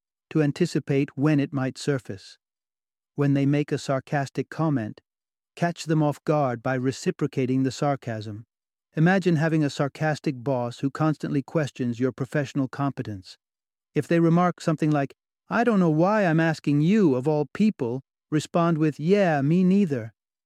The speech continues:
A response like this will capture their attention and might even unsettle them a bit.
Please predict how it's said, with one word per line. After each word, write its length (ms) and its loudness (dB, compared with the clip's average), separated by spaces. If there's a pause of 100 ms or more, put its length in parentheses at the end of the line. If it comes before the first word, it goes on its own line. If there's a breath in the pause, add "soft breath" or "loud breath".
(240)
A 120 2
response 540 0
like 220 -2
this 200 -2
will 120 -2
capture 400 -4
their 180 -2
attention 560 -4 (240)
and 160 2
might 200 2
even 240 2
unsettle 500 0
them 180 -6
a 60 -12
bit. 280 -8